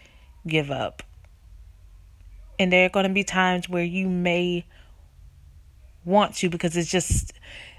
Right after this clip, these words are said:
it just doesn't seem easy. But to just not give up, because God wants to help you.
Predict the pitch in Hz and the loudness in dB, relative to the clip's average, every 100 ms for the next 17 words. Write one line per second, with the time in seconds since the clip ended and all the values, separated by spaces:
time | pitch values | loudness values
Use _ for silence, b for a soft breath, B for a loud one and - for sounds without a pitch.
0 | B 220 233 247 208 208 - 226 208 220 | B 0 6 6 4 2 2 2 4 2
1 | 208 165 - 165 170 - - - - - | 2 -2 -10 -10 -14 -18 -20 -20 -20 -20
2 | - - - - - - - 180 185 170 | -20 -20 -20 -20 -20 -18 -8 0 2 2
3 | - - 190 - 190 - 185 175 - - | -2 -8 -4 -2 -2 0 2 2 -2 -4
4 | 170 156 160 160 - 165 - 156 147 - | -2 0 -2 -2 -6 -8 -6 -6 -6 -6
5 | 156 151 151 151 - 156 147 143 170 - | -4 -2 -4 -6 -10 -8 -6 -6 -8 -10
6 | - 143 139 147 131 - 156 185 | -8 -8 -6 -8 -10 -12 -16 -16